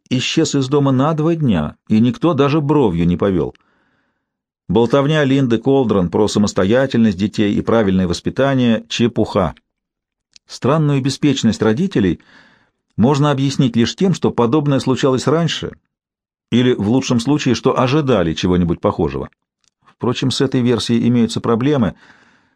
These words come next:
Например, как в нее вписывался тот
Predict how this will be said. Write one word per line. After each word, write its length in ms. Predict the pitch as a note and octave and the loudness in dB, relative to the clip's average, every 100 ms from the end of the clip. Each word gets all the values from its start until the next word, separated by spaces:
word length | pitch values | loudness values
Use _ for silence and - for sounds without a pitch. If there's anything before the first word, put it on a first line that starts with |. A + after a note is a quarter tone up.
| _ _ _ _ | _ _ _ _
Например, 480 | F#2+ G2 A#2 C3 A#2+ - | -2 0 2 2 0 -8
как 340 | - C3+ A#2 | -2 0 0
в 60 | G2+ | 2
нее 180 | A2 G#2+ | 2 2
вписывался 640 | - D3+ E3 A#2+ F#2 - | 0 -4 0 0 0 -2
тот 320 | - A#2 - | -2 -2 -4